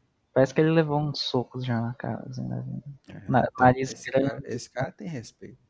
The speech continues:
Speaker 2: Esse cara
Speaker 1: Uhum.
Speaker 2: tem respeito.
Speaker 1: Velho.
Speaker 2: Mas, puta, esses, esses cara bonitinho, meu. Grava o clipe bonitinho, não dá. Não dá.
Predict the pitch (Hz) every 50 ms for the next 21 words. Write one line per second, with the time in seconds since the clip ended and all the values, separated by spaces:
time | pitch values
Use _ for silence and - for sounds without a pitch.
0 | _ _ _ _ - 135 123 123 127 127 131 139 - _ _ _ - 135 127 127
1 | 127 131 131 131 135 135 139 135 139 135 - _ _ _ _ _ _ _ _ _
2 | _ _ _ _ _ _ _ _ _ _ _ _ _ _ _ _ _ _ _ _
3 | - 101 107 107 110 113 110 110 110 _ - 170 - - - 104 101 104 110 107
4 | - - - 127 123 117 107 - - - - - - - - _ _ _ _ _
5 | _ _ _ _ _ _ _ _ _ _ _ _ _ _ _ - - - - -
6 | 131 135 135 135 123 117 110 113 117 135 147 139 131 - - - - - 123 127
7 | 143 143 123 101 95 90 87 87 92 92 _ _ _ _ _ _ _ _ _ _
8 | _ - 107 110 113 123 123 123 123 117 110 107 - 123 123 120 113 107 104 107
9 | 113 117 151 170 175 143 120 - _ - 120 139 143 135 113 110 113 127 156 170
10 | 143 104 107 127 147 147 120 - _ 160 _ _ _ _ _ _ _ _ 107 113
11 | 135 143 123 117 107 98